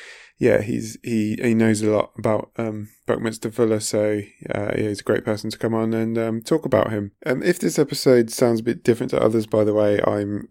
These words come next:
uh, in England at the moment visiting family and stuff, so I'm not recording where I normally record.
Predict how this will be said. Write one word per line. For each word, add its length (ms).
uh, 600
in 120
England 400
at 60
the 80
moment 380
visiting 340
family 340
and 120
stuff, 280
so 180
I'm 100
not 160
recording 460
where 100
I 60
normally 340
record. 540